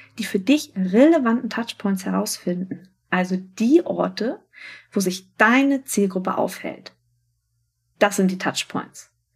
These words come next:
Damit du weißt, wo du auf dein Angebot aufmerksam machen kannst. Es geht also mit Hilfe der Reise des Fans darum, die Orte zu identifizieren, wo sich deine Zielgruppe aufhält.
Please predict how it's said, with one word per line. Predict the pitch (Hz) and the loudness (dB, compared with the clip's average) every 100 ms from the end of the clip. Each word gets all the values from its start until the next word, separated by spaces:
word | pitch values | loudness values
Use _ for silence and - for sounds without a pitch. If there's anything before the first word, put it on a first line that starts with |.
| - - - - | -20 -18 -12 2
Damit | 220 254 | 2 4
du | 190 190 | 2 4
weißt, | 262 269 320 403 - _ - | 4 4 2 -4 -10 _ -8
wo | 175 196 302 | 0 4 4
du | 311 | 2
auf | 196 | -2
dein | 208 202 | -4 -2
Angebot | 202 226 208 196 | -2 -2 -4 -2
aufmerksam | - - 190 185 180 | -2 0 -4 -2 -6
machen | - 170 | -8 -12
kannst. | - - - - - _ _ _ _ _ - | -12 -14 -14 -20 -20 _ _ _ _ _ -6
Es | 202 - | -6 -6
geht | - 240 294 | 0 2 2
also | 247 226 | -2 0
mit | 196 185 | 0 0
Hilfe | 196 262 226 | 0 0 -2
der | 202 | -4
Reise | 180 208 220 | -2 -2 -2
des | 190 - | -6 -4
Fans | 196 185 - | -4 -4 -4
darum, | 160 208 247 220 190 | -2 0 2 0 0
die | - 311 381 - | -4 -2 -2 0
Orte | 185 185 - | -2 -2 -6
zu | - | -8
identifizieren, | - 185 175 185 185 185 - - 185 254 311 _ _ _ - | -6 -4 -4 -4 -8 -10 -12 -4 -2 -2 -6 _ _ _ -6
wo | 185 170 185 247 285 | -6 -2 2 2 2
sich | 277 269 _ | -2 -6 _
deine | 175 190 202 | 0 2 0
Zielgruppe | 190 190 185 185 185 | -4 -4 -4 -6 -8
aufhält. | - - - 156 - | -6 -10 -10 -12 -12